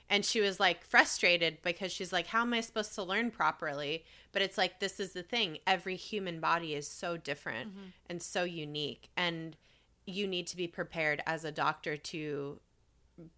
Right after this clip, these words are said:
Speaker 1: be ready for those situations where every person's physiology is, it's not always gonna be exactly the way it says in the,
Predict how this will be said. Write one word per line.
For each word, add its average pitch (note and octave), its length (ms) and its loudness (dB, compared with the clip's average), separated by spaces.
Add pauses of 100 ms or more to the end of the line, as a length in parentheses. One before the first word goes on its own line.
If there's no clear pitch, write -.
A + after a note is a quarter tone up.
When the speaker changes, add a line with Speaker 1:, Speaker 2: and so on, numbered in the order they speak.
(140)
Speaker 1:
be F#3+ 120 -2
ready D#3+ 300 4
for D#3 180 -4
those C#3+ 560 -4
situations D#3+ 840 -4
where D3 260 0
every D#3+ 360 0 (360)
person's E3+ 440 -6
physiology D3+ 720 -4
is, D3 480 -8 (840)
it's F3+ 240 -4
not E3+ 280 4 (240)
always E3+ 300 4
gonna D#3+ 220 -4
be C#3 540 -4 (180)
exactly D#3 680 -2
the D3+ 140 -4
way D3 160 0
it - 120 -6
says D3 260 -2
in D3 120 -4
the, C3+ 140 -6